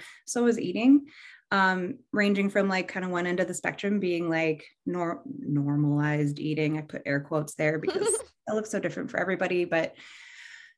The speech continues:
Speaker 1: basically, like, intuitively eating, listening to your body, moving because it feels good, that kind of stuff is on one end. Somewhere in the middle, there's, you know, more, like, disordered eating, like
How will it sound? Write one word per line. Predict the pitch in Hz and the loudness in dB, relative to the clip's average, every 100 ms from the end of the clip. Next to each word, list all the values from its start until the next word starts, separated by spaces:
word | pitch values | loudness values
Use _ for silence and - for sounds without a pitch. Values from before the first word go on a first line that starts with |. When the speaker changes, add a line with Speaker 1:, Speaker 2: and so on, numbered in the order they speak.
| _ _ | _ _
Speaker 1:
basically, | - 311 311 | 4 4 8
like, | 311 | 10
intuitively | 294 277 - 269 247 190 180 | 12 10 10 8 8 6 4
eating, | 143 151 147 - - - _ _ _ _ _ _ _ _ - | 4 4 2 -2 -4 -10 _ _ _ _ _ _ _ _ -4
listening | 220 220 226 | -2 2 2
to | 220 | 4
your | 214 | 4
body, | 175 175 175 175 170 175 _ _ _ _ _ _ _ _ _ _ _ _ | 2 2 2 2 0 -4 _ _ _ _ _ _ _ _ _ _ _ _
moving | 190 196 202 202 | -2 2 2 2
because | 202 208 | 0 -2
it | 202 | -4
feels | 202 190 | -4 -6
good, | - 160 160 165 160 156 _ | -2 0 0 0 -4 -12 _
that | - | -6
kind | - 160 | -4 -8
of | |
stuff | 147 156 147 | -6 -8 -6
is | |
on | 151 180 | -6 0
one | 233 | 0
end. | 220 208 202 - - - - - | 2 0 -2 -10 -18 -18 -20 -12
Somewhere | - 233 | -2 2
in | 233 | 4
the | |
middle, | 226 208 208 208 | 4 6 6 4
there's, | 202 190 185 - | 4 2 0 -4
you | |
know, | 196 175 185 | -2 -2 -2
more, | 185 | -2
like, | 185 185 180 _ _ _ _ _ _ _ _ _ _ | 0 -2 -2 _ _ _ _ _ _ _ _ _ _
disordered | 214 196 185 185 175 170 | 0 2 0 0 2 0
eating, | - 165 160 160 160 | -2 -4 -2 -2 -2
like | 165 160 | -4 -8